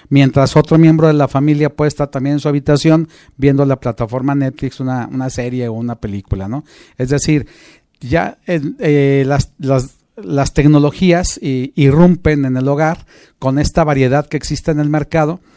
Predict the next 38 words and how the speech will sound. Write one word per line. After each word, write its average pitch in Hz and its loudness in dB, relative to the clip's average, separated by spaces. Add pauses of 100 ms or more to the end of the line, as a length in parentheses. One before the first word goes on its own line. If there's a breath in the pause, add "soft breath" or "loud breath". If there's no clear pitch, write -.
(300 loud breath)
y 131 -2
como 131 -2
se 135 0
ponen 185 0
muy, 190 -2 (220)
eh, 131 -2
económicas 160 2
y 147 0
en 127 0
abonos 160 2
y 139 -2
todo 165 2
el 165 2
mundo 165 -2
puede 156 0
adquirir, 147 -2 (400 loud breath)
este, 120 -4
el 117 -2
celular 131 0
que - -14
se 147 2
le 135 0
antoje 139 -2
y 117 -6
pagarlo 120 -2
como 113 -6
se 123 -6
le 117 -2
antoje, 139 -4 (420 loud breath)
entonces 147 2 (200)
hay 156 4
una 165 4
como 135 2
cierta 151 0
democratización 135 0
de 139 -2
las 120 -6
tecnologías. 123 -8